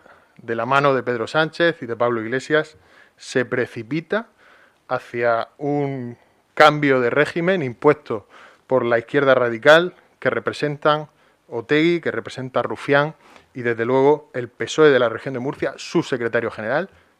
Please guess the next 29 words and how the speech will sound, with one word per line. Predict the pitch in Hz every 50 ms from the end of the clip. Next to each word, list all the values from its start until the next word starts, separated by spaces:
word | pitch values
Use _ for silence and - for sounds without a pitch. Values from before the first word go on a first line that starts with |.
| _ _
tiene | _ - 147 147 151 156 165 180 185 - _ _ _ _ _ _ _
que | - 131 123
posicionarse, | - 127 - - 117 - - 113 120 135 156 160 - - 202 202 196 - _ _ _
tendría | - 127 123 123 117 123 135 156 160 165 180 185 _ _ _ _ _ _ _
que | - 127
decir | 120 117 - - 131 127
algo, | 127 135 143 156 170 185 190 - _ _
tendría | - 120 120 120 131 156 202 214 185 120 101 -
que | - 131
explicarle | 113 - - 123 117 113 143 156 165 156 131 113 107 -
a | - 117
los | 113 110 - -
electores | 180 170 143 - - - 131 127 143 139 - - _ _ _ _
cuál | - - 151 147 139
es | 151 151 - - -
la | 123 120 110
posición | - 117 - 113 104 - - 123 123 131 127 _ - - _ _ _ -
del | 120 120 120
partido | - - 113 110 - - 131 123 131 131 - -
al | 127 117 110
que | - 135
han | 127 123 110
votado. | 107 98 - 95 - - - _ _ - - - - - - _ _ - - - _ _ _ _ _ _ _ _ _ _ _ _ _ _ _ _ _ _ _ _ _ _ _ _ _ _ _ _ _ _ _ _ _ _ _ _ _ _ _ _ _ _
Queremos | - - 139 151 170 160 -
saber | - 143 139 156 165 180 185 - - _ _ _ -
de | 127 127 127
qué | 139 147
lado | 151 139 127
está, | 113 - - - 170 165 127 92